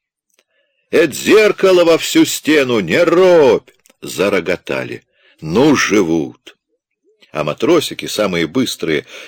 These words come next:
прежде всех догадались и уже по лестнице вверх взмётом. Вверх, вверх, туда, где уметнулся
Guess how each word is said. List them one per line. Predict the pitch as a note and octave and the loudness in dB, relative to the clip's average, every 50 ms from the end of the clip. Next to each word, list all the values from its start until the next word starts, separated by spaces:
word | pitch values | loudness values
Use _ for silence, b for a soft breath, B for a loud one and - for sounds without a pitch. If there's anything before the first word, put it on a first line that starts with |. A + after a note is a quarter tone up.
| B B | B B
прежде | - G#2 B2+ A2 - F#2 F2+ | 0 0 0 0 0 -4 -6
всех | - - - G#2 F2+ - - | -6 -2 -2 -2 -2 -2 -2
догадались | D2+ C#2+ - D#2 G#2 E3+ F#3 E3+ E3 D3 - B B B B B B B _ | -4 -4 -2 -2 0 2 2 2 2 0 -4 B B B B B B B _
и | C#3+ D#3 | 2 2
уже | D#3 C#3 A#2+ - - A2+ C3 A#2+ | 2 2 0 0 0 0 0 0
по | - - G2 F#2 | -2 -4 -4 -2
лестнице | F2+ G#2 A2+ G#2+ - - F#2+ F2+ - - - - F2 | 0 0 -2 -2 -4 -8 -10 -10 -10 -10 -6 -4 -4
вверх | E2+ D2+ C2 B1 - F#2+ G#2 F#2+ D#2 - - - - | -4 -6 -8 -6 -2 0 0 0 0 -4 -10 -20 -18
взмётом. | C2+ C2+ - - B1+ C2 D2+ F2 D#2 - - C2 B1 B1 _ _ _ _ _ _ - | -16 -14 -14 -14 -10 -6 -4 -4 -4 -6 -10 -16 -18 -20 _ _ _ _ _ _ -20
Вверх, | C#2 B1 A#1 A1+ A#1+ A#2 B2+ G2+ - - - - - | -20 -20 -16 -2 0 2 2 2 0 -6 -14 -20 -20
вверх, | D2 C2 B1+ B1+ F#2 C#3+ D3 A#2 - - - | -20 -20 -10 -2 0 2 2 0 0 -6 -8
туда, | - F#2+ G2+ G#2 C#3+ D#3+ C#3 A#2+ | -6 -4 -2 2 2 2 2 0
где | F#2 E2 - A2+ A2+ A2 | -2 -2 0 0 0 0
уметнулся | - - G#2 G#2 G#2+ G#2 - _ G2 A2+ B2+ A2+ G2+ - - G2+ G#2 | 0 -2 -2 -2 -2 -4 -4 _ -4 -4 -4 -4 -4 -6 -4 -4 -4